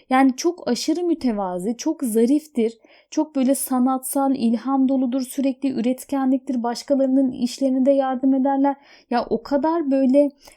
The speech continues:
o egosunu öldüren kişiler de var. Sürekli, e, yardımın artık dozunu artırıp da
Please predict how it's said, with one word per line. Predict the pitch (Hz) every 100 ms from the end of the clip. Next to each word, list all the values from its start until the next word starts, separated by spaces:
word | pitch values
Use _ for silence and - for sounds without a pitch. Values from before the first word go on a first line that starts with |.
| -
o | 254 -
egosunu | 254 247 285 - 302 294 311
öldüren | - 233 233 269 294 285
kişiler | 240 214 226 247 320 330
de | 339
var. | 240 233
Sürekli, | - 254 277 254 262 262 - _ -
e, | 214
yardımın | 202 233 240 240 269 277 302
artık | - 247 247 269 -
dozunu | 240 247 277 269
artırıp | 262 - 294 339 -
da | 294